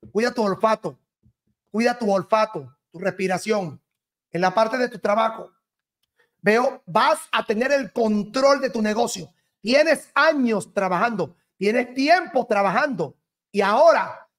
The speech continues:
te toca trabajar libre, ejercicio económico, para independizarte a nivel económico y a nivel profesional. Has aprendido lo suficiente en la parte laboral. Ahora te toca,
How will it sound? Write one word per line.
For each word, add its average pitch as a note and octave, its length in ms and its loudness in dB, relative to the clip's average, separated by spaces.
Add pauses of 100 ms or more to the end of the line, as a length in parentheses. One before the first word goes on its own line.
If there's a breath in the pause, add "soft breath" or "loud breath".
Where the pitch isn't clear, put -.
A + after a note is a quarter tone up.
te G#3+ 140 0
toca C4 280 0
trabajar A3+ 540 0 (200)
libre, C#4 520 -2
ejercicio G#3+ 600 -2
económico, C#4 460 0 (380)
para G3+ 140 -18
independizarte G#3 880 -2
a - 20 0
nivel G#3+ 220 -2
económico B3 560 -4 (120)
y G3+ 80 0
a G3+ 60 0
nivel F#3 240 -2
profesional. E3+ 560 -6 (3000)
Has F#3+ 260 0
aprendido A3+ 520 -2
lo G#3+ 100 0
suficiente F3 720 -8
en D#3 120 -8
la D3+ 100 -6
parte E3 240 -8
laboral. D3+ 400 -8
Ahora A#3+ 260 2
te A#3 80 -6
toca, - 340 -4